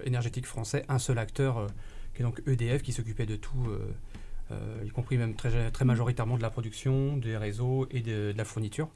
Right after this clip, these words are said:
Et, euh, comme ça s'est fait dans, euh, différents secteurs, y compris la téléphonie, euh,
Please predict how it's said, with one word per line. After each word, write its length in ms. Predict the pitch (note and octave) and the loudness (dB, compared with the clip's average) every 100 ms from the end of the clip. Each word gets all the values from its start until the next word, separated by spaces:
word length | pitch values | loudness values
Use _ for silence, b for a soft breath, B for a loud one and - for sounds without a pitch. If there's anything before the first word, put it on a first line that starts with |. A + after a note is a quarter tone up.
| B B B B B - | B B B B B 2
Et, 180 | B2+ | 6
euh, 200 | A#2+ A2 | 6 4
comme 180 | G#2+ A#2+ | 2 0
ça 80 | G#2+ | 0
s'est 140 | - | -2
fait 180 | A2 C3+ | 2 2
dans, 280 | B2+ A#2 B2 | 4 4 4
euh, 120 | G#2+ | 2
différents 280 | G#2 - A2 | 0 -2 -2
secteurs, 360 | G2+ F#2+ B2 A#2+ | -2 -2 0 0
y 60 | |
compris 260 | A2 - A#2+ | -2 -2 -2
la 120 | G#2+ | 0
téléphonie, 580 | A#2 G#2 - G#2+ B2 A#2+ | -2 -2 -2 0 2 2
euh, 140 | G#2 | 0